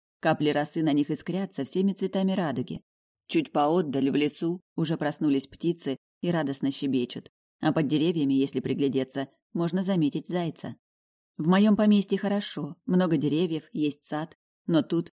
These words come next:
другое. Здесь нетронутая природа. Проверку удается закончить за полдня,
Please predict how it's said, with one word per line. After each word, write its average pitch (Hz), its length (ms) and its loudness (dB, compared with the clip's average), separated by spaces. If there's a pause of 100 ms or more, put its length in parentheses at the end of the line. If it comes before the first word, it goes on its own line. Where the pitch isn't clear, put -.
(100)
другое. 143 640 0 (300)
Здесь 165 340 2
нетронутая 185 600 0
природа. 156 540 -4 (580)
Проверку 196 440 2
удается 175 440 2
закончить 147 480 -2
за 160 100 -4
полдня, 160 520 -2